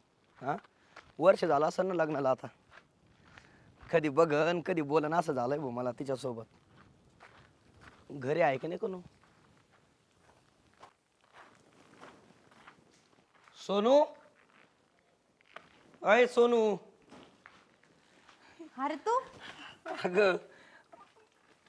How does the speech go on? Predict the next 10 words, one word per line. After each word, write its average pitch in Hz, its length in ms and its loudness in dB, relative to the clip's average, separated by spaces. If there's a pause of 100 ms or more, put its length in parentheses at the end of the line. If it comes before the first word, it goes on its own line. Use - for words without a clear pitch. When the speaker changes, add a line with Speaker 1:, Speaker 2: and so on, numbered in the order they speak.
(200)
Speaker 1:
किती 202 200 -4
भारी 214 200 12
दिसू 208 240 0
राहिली 190 240 6
तू. 147 220 -4 (340)
Speaker 2:
खरंच 247 240 -10
ना? 285 80 -10 (420)
Speaker 1:
हम्म. 170 360 0
Speaker 2:
Thank 254 220 -8
you. 240 120 -16